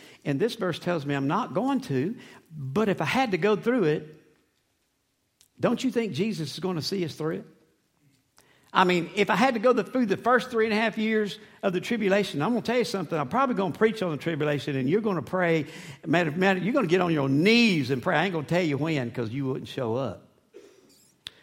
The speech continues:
But I'm gonna preach on it, and I guarantee you, you're gonna say, "Oh, my Lord, I don't wanna go through that." Well, I don't either.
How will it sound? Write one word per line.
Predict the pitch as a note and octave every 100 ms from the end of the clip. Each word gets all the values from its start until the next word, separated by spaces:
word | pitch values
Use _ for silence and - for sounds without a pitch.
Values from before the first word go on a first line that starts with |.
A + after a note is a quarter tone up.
| _ _ _ _ _ -
But | F3+
I'm | D#4+
gonna | A#3
preach | F3+ C#4+ -
on | F3
it, | D#3+
and | C#3 G#3+
I | C#4+
guarantee | F#3 A#3 C4 A#3 - B3+
you, | G#3+
you're | C3 E3+
gonna | A#3+ A3
say, | D#3 D3+
"Oh, | - C3 F3 E3
my | G#2 E2+ E2+ - -
Lord, | G2+ D#3+ A3 - - - _ _ _ _ _ _ _ _ _ _
I | - - D3+
don't | G#3+
wanna | C#4+ D#4+ C#4
go | C#4 C#4+
through | C#4 D4+ B3
that." | G3 A#4 G4+ - - - _ _ _ _ _ _ _ _ _
Well, | C#3+
I | D3+ D#3
don't | E3+ F3
either. | C#4 A3 -